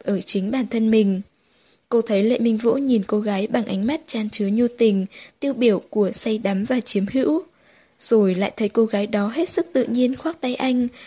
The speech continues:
hầu như cả người cô gái dán sát vào người Lệ Minh Vũ.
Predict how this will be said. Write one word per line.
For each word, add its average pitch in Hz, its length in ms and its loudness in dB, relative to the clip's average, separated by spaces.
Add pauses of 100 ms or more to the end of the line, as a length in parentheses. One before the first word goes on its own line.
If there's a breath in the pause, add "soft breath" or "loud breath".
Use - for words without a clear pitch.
(120 loud breath)
hầu 262 200 2
như 277 260 2
cả 262 180 -2
người 190 180 0
cô 208 180 -2
gái 196 280 -2
dán 202 260 -2
sát 339 320 0
vào 220 120 -2
người 196 180 0
Lệ 185 160 -2
Minh 214 200 0
Vũ. 254 280 0